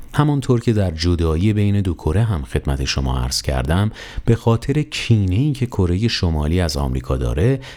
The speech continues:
استفاده از محصولات امریکایی کلاً در کره شمالی ممنوعه. خیلی جالبه، حتی استفاده از شلوار جین که نمادی از آمریکا هم هست، در کره شمالی ممنوعه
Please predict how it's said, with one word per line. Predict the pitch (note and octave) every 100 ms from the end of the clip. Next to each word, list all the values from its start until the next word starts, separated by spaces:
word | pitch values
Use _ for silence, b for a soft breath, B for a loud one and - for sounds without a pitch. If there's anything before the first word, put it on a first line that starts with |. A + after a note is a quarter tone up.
| B
استفاده | A2 - - G#2 G#2 G2+ G#2
از | G2+ E2+
محصولات | F#2 F2 - - - F2+ A2 D#3 D#3+
امریکایی | D3 A2+ F#2 - D#2 D#2+ -
کلاً | - G2 F2+ F2+ C3
در | D3+ C#3+
کره | - - F#2 F2
شمالی | - F2+ D2+ C#2+ D#2
ممنوعه. | C#2 B1 A#1 A#1+ - - b b b b
خیلی | - - E3+
جالبه، | A2+ G#2+ A#2 B2+ F#2+ - B B
حتی | - F3+ - D#3+
استفاده | C3+ B2 - G2 G2 G#2
از | B2 -
شلوار | - F2 E2 E2 G2+ F2+
جین | D#2+ D2+ A#2 D3 C#3
که | A2+
نمادی | G#2+ F#2+ F#2 F#2 C3+ D#3 D#3
از | B2 F#2+
آمریکا | E2 D#2+ D2+ D#2+
هم | C#2 C#2
هست، | C2+ F#2 C#3 D3+ - B B
در | F2 D#2+
کره | - F#2 B2 D#3+
شمالی | - A#2+ G2 F#2 F#2
ممنوعه | E2+ D#2+ F2+ E2 D2 C2